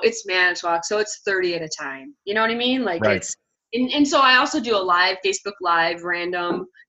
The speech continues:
Speaker 1: car talk with a friend who wanted to get out of her shell to do recordings, and it's kinda turned into something else. So, you know what I mean? I, I do a little bit mostly for me, though. Like, it is for me. Like, I
Speaker 2: Mm-hmm.
Speaker 1: miss comedy, and I don't have it, and if people are along on the journey, that's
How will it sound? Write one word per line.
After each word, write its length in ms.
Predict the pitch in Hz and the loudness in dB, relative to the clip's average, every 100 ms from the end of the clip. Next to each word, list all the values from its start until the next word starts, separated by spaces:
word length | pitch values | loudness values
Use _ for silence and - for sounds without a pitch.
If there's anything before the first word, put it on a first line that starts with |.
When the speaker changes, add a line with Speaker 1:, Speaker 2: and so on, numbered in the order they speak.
| - | 0
Speaker 1:
car 160 | 170 | 0
talk 260 | 165 160 - | 2 -2 -4
with 100 | 180 | -8
a 60 | 185 | -10
friend 440 | - 165 165 180 | -4 -2 -2 -2
who 260 | 190 175 170 | 0 0 0
wanted 280 | 185 185 185 | -2 -4 -2
to 60 | |
get 120 | 190 185 | -2 0
out 160 | 185 | 0
of 60 | 185 | -2
her 100 | 190 | -4
shell 580 | - 180 170 170 170 170 - - - | -2 0 0 0 0 -4 -12 -20 -14
to 80 | 190 | -8
do 260 | 202 185 - | -6 -6 -10
recordings, 720 | 196 185 185 190 180 175 180 185 | -6 -6 -4 -4 -4 -2 -4 -4
and 80 | 180 | -8
it's 120 | - | -6
kinda 220 | 247 220 | -4 -4
turned 280 | - 208 190 | -4 -4 -4
into 160 | 185 | -8
something 400 | 185 185 170 170 | -10 -8 -8 -4
else. 340 | 190 175 170 - | -2 -2 -4 -4
So, 280 | 202 185 185 - - - _ - - | -2 -2 -4 -14 -20 -20 _ -16 -4
you 100 | 339 | 0
know 60 | 466 | 2
what 160 | 480 | 2
I 40 | 453 | 2
mean? 120 | 494 | 2
I, 160 | 480 - 320 | 2 0 0
I 60 | |
do 160 | 415 453 | 4 6
a 40 | |
little 180 | 392 349 | 6 2
bit 160 | 359 262 | 2 0
mostly 320 | 262 - 349 | 0 0 -2
for 120 | 392 | 0
me, 200 | 285 262 | 2 2
though. 400 | 208 170 160 160 - | 0 -2 -4 -4 -4
Like, 120 | 220 | -2
it 100 | 254 | 0
is 260 | 294 339 - | 2 0 -2
for 180 | 233 185 | -6 -4
me. 360 | 143 131 117 - | -4 -6 -10 -8
Like, 100 | 202 196 226 | 0 2 4
I 100 | 240 | 2
Speaker 2:
Mm-hmm. 40 | |
Speaker 1:
miss 260 | 233 233 - - 220 | 0 -2 -4 -2 0
comedy, 260 | 226 247 254 | 0 0 -2
and 80 | |
I 60 | 208 | -2
don't 160 | 190 - - | -4 -6 -4
have 140 | 190 208 | -2 0
it, 180 | 294 - | 0 0
and 100 | 208 | -4
if 80 | 190 | -6
people 200 | - 233 214 | -10 -6 -2
are 100 | 196 | 0
along 320 | 196 196 202 | 0 0 -2
on 100 | 196 | -4
the 120 | 180 | -6
journey, 500 | 175 185 220 302 359 - - | -6 -4 0 0 -2 -8 -14
that's 240 | 190 - | -12 -12